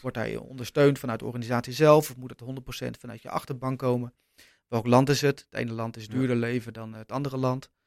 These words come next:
Speaker 1: Ze hebben een tijdje ook in, eh, in Tjaad, eh, eh, gewoond en gewerkt. Was toen
Speaker 2: Oh
Speaker 1: ook
Speaker 2: ja.
Speaker 1: voor de maf.
Speaker 2: Oké.
Speaker 1: Nou, dat is een land, hè, waar, eh, waar, daar is gewoon bijna niks. Eh,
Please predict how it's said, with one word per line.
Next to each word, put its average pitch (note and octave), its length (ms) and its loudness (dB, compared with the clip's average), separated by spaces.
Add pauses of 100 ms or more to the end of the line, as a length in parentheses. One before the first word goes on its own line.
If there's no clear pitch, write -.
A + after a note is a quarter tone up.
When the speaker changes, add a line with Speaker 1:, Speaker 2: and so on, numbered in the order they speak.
(260)
Speaker 1:
Ze - 280 -20
hebben A#2 180 -18
een - 140 -20
tijdje A#2+ 200 -2
ook A#2+ 140 -6
in, A2+ 200 -8
eh, G#2+ 300 -8
in A#2 140 -14
Tjaad, C#3+ 440 0
eh, D2 560 -8
eh, C2+ 60 -10 (260)
gewoond C3+ 420 0
en C3+ 120 -4
gewerkt. B2+ 460 -4 (120)
Was - 140 -18
toen A#2+ 100 -4
Speaker 2:
Oh B2 60 6
Speaker 1:
ook C#3+ 80 8
Speaker 2:
ja. - 60 -4
Speaker 1:
voor C#3+ 80 -6
de C3 60 -2
maf. B2+ 300 2
Speaker 2:
Oké. B2 240 -6 (580)
Speaker 1:
Nou, G#2+ 140 -4
dat A2 80 0
is A#2 60 2
een B2+ 80 2
land, A#2+ 260 6
hè, C3 200 -2
waar, B2 140 -2 (240)
eh, - 180 -20 (120)
waar, F2+ 160 -20 (160)
daar A#2+ 160 -8
is D3 140 -2
gewoon B2+ 180 -8
bijna A#2 240 0
niks. B2 440 -2 (120)
Eh, A#2+ 240 -10